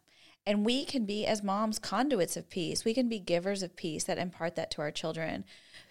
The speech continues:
For us to be able to do that, we have to be receiving peace, just like you were talking about, having our minds steadfast on him. So I read something in my little devotional this week, and it, he was talking about, it's about abiding,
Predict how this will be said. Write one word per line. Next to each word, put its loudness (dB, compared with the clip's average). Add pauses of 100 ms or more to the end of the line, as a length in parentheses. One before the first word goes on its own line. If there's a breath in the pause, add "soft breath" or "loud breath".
(480 loud breath)
For 12
us 12
to 0
be 12
able 10
to 6
do 4
that, 10
we 4
have 2
to -2
be -6
receiving 2
peace, -2
just 0
like -2
you -2
were -2
talking -2
about, 0
having 0
our 4
minds 0
steadfast 2
on -2
him. -2
So 0
I 4
read 4
something -2
in -2
my 0
little 0
devotional 0
this -4
week, -4
and -2
it, -4
he -4
was -4
talking -2
about, 0
it's -6
about 4
abiding, 0